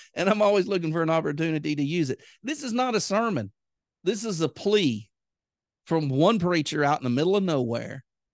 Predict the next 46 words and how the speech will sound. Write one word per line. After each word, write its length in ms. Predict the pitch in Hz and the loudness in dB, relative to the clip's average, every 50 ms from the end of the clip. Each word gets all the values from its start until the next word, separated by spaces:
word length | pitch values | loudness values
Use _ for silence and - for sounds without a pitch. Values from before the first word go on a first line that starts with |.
| _ - | _ -6
If 180 | - 131 - - | -6 -4 0 2
you're 160 | 147 175 214 | 2 4 2
a 40 | 196 | 2
preacher 400 | - 214 196 185 - - 185 190 | 2 2 2 2 2 0 0 0
and 120 | 185 151 | 2 4
you're 160 | 139 135 135 | 4 4 4
listening 380 | 139 175 190 - - 190 190 185 | 4 2 2 0 -2 -4 -2 -2
to 80 | 185 | 0
this, 420 | 170 180 190 190 190 175 - - _ _ _ _ _ _ _ _ - | 2 2 2 2 0 -2 -6 -12 _ _ _ _ _ _ _ _ -4
man, 380 | 117 143 170 202 220 220 208 - - 120 | -2 0 2 2 2 0 -2 -4 -10 -6
go 460 | 110 127 135 170 208 214 226 240 - - | 0 2 4 4 4 4 2 0 -2 -2
build 280 | 120 143 175 202 202 | 0 0 0 0 -2
a 40 | 202 | -4
fire 380 | - - 175 175 185 202 208 214 | -4 -2 0 2 2 2 0 0
in 60 | 208 | -2
your 120 | 208 220 | -4 -4
pulpit 640 | - - 175 156 151 143 - - 123 120 127 139 - _ _ _ _ _ _ _ _ - | -6 -4 -4 -2 -2 -4 -4 -4 -2 -2 -2 -4 -6 _ _ _ _ _ _ _ _ -10
and 200 | - 123 123 113 | -8 -6 -6 -6
light 380 | 110 104 101 120 143 175 196 196 | -6 -2 0 2 2 4 4 4
it 120 | 208 190 | 4 6
under 220 | 202 202 208 208 214 | 6 4 4 4 4
the 100 | 208 214 | 2 2
pew 520 | - - - 151 135 135 131 135 131 131 - | -2 -2 2 4 4 4 4 4 2 0 -2
and 200 | - 127 123 120 | -4 -8 -6 -6
see 260 | 117 - - 151 160 196 | -8 -6 -4 -2 -2 -2
if 120 | 190 175 | -2 -2
you 160 | 151 170 180 | -2 -4 -4
can't 360 | 151 - 165 165 165 160 - | -2 -2 0 0 0 0 -2
stir 260 | - - - 143 160 180 | -8 -4 -2 0 0 0
your 180 | 190 196 202 | 0 -2 -4
people 360 | - 180 160 143 123 107 120 | -2 0 -2 -2 -2 -2 -2
up 140 | 127 135 - | -2 -2 -2
to 100 | - 123 | -4 -10
take 440 | - - - 127 131 139 - _ _ | -10 -8 -6 -2 -2 -2 -4 _ _
church 500 | - - 139 127 120 120 120 - - - | -8 -4 -4 -2 -2 -4 -6 -8 -10 -6
serious. 580 | - 135 120 113 110 101 104 107 - - - _ _ _ _ _ _ _ _ _ _ _ _ _ _ _ _ _ _ _ _ _ _ _ _ _ _ _ _ _ _ _ _ _ _ _ | -4 -2 -2 -2 -2 -4 -6 -8 -12 -18 -20 _ _ _ _ _ _ _ _ _ _ _ _ _ _ _ _ _ _ _ _ _ _ _ _ _ _ _ _ _ _ _ _ _ _ _
Preaching 460 | - - 214 262 240 - - 208 202 | -2 0 0 0 0 -2 -4 -2 0
is 160 | 185 156 139 | 0 0 0
only 340 | 160 - 170 196 214 208 185 | 0 0 2 2 2 2 2
effective 560 | 170 131 - 165 156 143 - - 127 120 117 | 0 0 0 0 0 0 -2 -4 -6 -4 -4
if 140 | 131 123 - | -4 -6 -6
the 100 | - - | -6 -4
Holy 220 | 127 147 151 143 135 | -2 0 0 0 0
Spirit 380 | - - 147 131 123 120 - | -2 -2 0 0 0 0 -2
uses 460 | - 123 135 131 117 92 98 92 - | 0 0 0 0 0 0 -6 -10 -12
it. 80 | - | -14